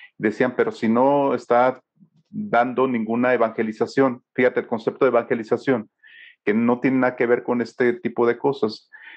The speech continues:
Entonces, eso es importante. Y también esto que apunta Andrea, cómo se transforma, cómo se transmuta los rituales y las prácticas religiosas y las formas religiosas al tema del Estado.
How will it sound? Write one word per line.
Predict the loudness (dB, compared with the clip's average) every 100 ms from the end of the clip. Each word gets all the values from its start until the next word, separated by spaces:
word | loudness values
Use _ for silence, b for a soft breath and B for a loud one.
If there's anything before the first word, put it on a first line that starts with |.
| B
Entonces, | -2 -2 0 -4 -2
eso | -2 -2
es | -4 -4
importante. | 0 0 2 -2 0 -2 -2 -4 -2
Y | 0
también | 0 0 0 0 -2
esto | -2 0
que | -2
apunta | -2 -2 -2
Andrea, | 2 0 -2
cómo | -8
se | -4 -4
transforma, | -2 -2 -2 -2 -2
cómo | -4 -4
se | -2
transmuta | 0 -2 0 -2 0 -2 -2 B B B -2
los | 2 4
rituales | 2 2 2 4 -2 -4
y | -4
las | -2
prácticas | -2 -4 -8 -4 -2
religiosas | 0 -2 0 -2 0 -2 -2 _ B B _ -4
y | 0
las | 0 2
formas | 0 2 2
religiosas | 2 -2 -2 -2 0 -2 -4 _ _ _ b _
al | -2 0 -2 0
tema | 0 2 -2 -2 _ _ -16
del | -2 0 0
Estado. | 0 2 2 -2